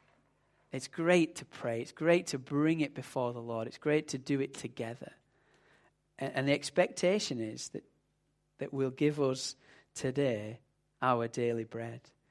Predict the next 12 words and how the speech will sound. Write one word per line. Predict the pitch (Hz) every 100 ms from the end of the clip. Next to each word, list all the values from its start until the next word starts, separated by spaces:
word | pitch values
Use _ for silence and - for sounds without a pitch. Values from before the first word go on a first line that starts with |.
| _ _ _
And | 135 139
forgive | - 151 151 156
us | 160 190 135
our | 156 165 233 175
debts, | - 113 - - 139
as | 135
we | 160 202 160 127 -
also | 160 165 -
have | 135
forgiven | - 139 147 143 143
our | 151 160
debtors. | 143 165 175 131 120